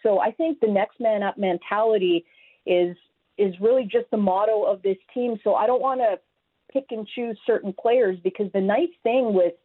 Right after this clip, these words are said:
with Mitch Love's game plan is the fact he can roll four lines and he can roll three defensive pairings, and everybody feels confident. I thought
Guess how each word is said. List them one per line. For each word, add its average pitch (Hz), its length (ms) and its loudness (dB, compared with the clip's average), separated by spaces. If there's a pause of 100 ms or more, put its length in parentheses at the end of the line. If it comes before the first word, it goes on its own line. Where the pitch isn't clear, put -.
(380)
with 185 140 -4
Mitch 220 280 0
Love's 190 400 0
game 233 320 -2
plan 185 240 -2
is 185 140 0
the 180 80 0
fact 208 320 -2
he 285 100 -4
can 311 240 0
roll 214 460 2
four 190 260 2
lines 156 480 -8
and 175 160 -8
he 240 120 -6
can 285 140 0
roll 208 420 2 (320)
three 220 220 -4
defensive 196 500 -2 (180)
pairings, 185 460 0
and 180 200 -2
everybody 214 580 0
feels 208 260 0
confident. 196 600 -2
I 247 140 0
thought 330 280 0